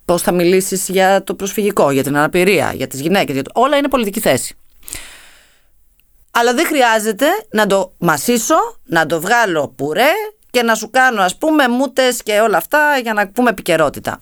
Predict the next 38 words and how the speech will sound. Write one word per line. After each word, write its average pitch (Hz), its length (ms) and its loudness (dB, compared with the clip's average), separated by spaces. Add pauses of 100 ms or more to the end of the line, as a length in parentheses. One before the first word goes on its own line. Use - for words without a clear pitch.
Όχι. - 360 -4 (120)
Ε, 185 120 -4
δεν 220 140 0
είναι 262 80 4
δική 254 160 0
μου 240 80 2
αισθητική, 160 440 0
θέλω 135 160 0
να 120 100 0
πω. 117 260 -2
Ε, 196 220 2
δεν, 233 240 0
ε, 185 220 0
επίσης, 208 420 0
επειδή 170 240 -2
φαίνεται 185 340 0
λίγο, 170 260 0
φάνηκε 175 280 -2
λίγο 190 180 0
να 170 80 0
είμαι 170 80 0
έτσι 175 140 -2
λίγο 160 300 0
απόλυτη 165 460 -2
σε 147 60 -8
αυτό, 175 240 -4 (560)
δεν 214 120 -4
έχω 294 100 0
κανένα 277 260 2
πρόβλημα 277 320 2
με 262 80 2
τον 233 100 0
κόσμο 311 160 2
που 269 60 0
το 277 100 -2
κάνει, 233 340 0
έτσι. 175 400 -2
Απλά 302 360 0